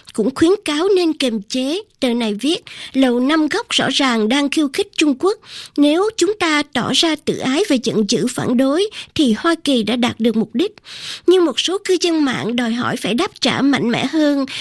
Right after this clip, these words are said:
Với tư cách một cường quốc thế giới, một người đặt câu hỏi, "Trung Quốc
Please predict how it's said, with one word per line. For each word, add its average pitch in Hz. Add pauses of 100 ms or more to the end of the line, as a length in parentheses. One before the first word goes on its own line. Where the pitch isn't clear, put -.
(140)
Với 415
tư 349
cách 403
một 262
cường 247
quốc 330 (100)
thế 349
giới, 311 (260)
một 269
người 247
đặt 240
câu 349
hỏi, 294 (320)
"Trung 320
Quốc 415